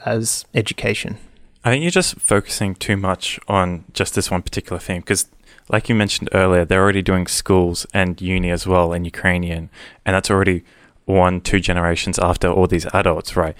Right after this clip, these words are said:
Speaker 1: Yeah.
Speaker 2: But I think it's more about getting into the habit that Ukrainian should come first as a priority language, because it is the state language. You don't wanna be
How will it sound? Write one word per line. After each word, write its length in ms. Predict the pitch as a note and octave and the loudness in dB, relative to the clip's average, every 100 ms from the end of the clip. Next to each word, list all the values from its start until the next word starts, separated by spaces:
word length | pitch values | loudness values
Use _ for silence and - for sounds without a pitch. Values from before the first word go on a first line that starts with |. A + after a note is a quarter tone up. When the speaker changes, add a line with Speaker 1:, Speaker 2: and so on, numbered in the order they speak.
| D3+ | -2
Speaker 1:
Yeah. 160 | A#2+ | 0
Speaker 2:
But 100 | - | 0
I 20 | G2 | 0
think 160 | A2+ | 0
it's 120 | A#2 | 0
more 120 | B2+ A#2 | 0 2
about 240 | A2+ G2+ | 2 0
getting 220 | F#2+ G2 | 0 0
into 160 | G2+ - | -2 -6
the 180 | - - | -4 -2
habit 320 | F2 F2+ - | -2 -2 -2
that 220 | F2 E2+ | -4 -2
Ukrainian 440 | F#2+ - - F2+ F2+ | -6 -4 -2 -2 -2
should 220 | - - | -6 -6
come 220 | - E2+ | -4 -4
first 760 | - - F#2 F2 E2+ - - - - - - _ _ | -6 -2 0 2 0 -6 -10 -16 -20 -20 -20 _ _
as 220 | F#2 F#2+ | -2 -2
a 40 | - | 0
priority 500 | - F#2 F#2 F#2 F2 | 0 4 4 2 2
language, 340 | F#2 F#2 F2 | 0 0 -2
because 220 | - G#2+ | -2 0
it 100 | G2+ | 2
is 140 | A2 - | 2 0
the 80 | F#2+ | -2
state 280 | - E2+ | 0 0
language. 440 | - F#2+ F2+ D#2+ G2 | 0 2 2 0 0
You 80 | F#2+ | -2
don't 180 | F#2 | 0
wanna 160 | F#2 F2+ | 0 0
be 220 | E2 F2 | 0 -2